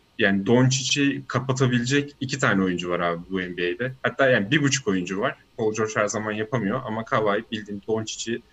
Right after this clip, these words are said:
hani çok güzel bir şekilde durdurabilecek bir oyuncu. Onunla en iyi eşleşen oyuncu N B A'de. Ee, ve, e, Dallas hücumu abi Doncic'in eline çok bakıyor. Yani çocuk fıtık olacak yirmi yaşında.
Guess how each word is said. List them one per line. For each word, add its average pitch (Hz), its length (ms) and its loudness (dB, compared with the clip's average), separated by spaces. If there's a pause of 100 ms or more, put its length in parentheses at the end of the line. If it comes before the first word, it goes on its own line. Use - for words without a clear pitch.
(400)
hani 98 400 0 (320)
çok 131 240 -2
güzel 107 240 -2
bir 101 40 -4
şekilde 120 240 -2
durdurabilecek 110 760 -2
bir 101 40 -4
oyuncu. 92 200 -4
Onunla 120 260 4
en 135 200 4
iyi 120 180 6
eşleşen 95 400 -4
oyuncu 87 440 -6 (340)
N 95 220 -2
B 87 160 2
A'de. 127 200 -4 (680)
Ee, 117 60 -2 (420)
ve, 143 380 -2 (1080)
e, 110 440 -4
Dallas 135 400 0
hücumu 123 340 -4
abi 131 400 -4
Doncic'in 117 500 0
eline 110 160 -2
çok 107 260 -4
bakıyor. 85 340 -10 (360)
Yani 101 160 0
çocuk 113 280 -2
fıtık - 300 -6
olacak 85 360 -2
yirmi 85 180 -4
yaşında. 82 440 -10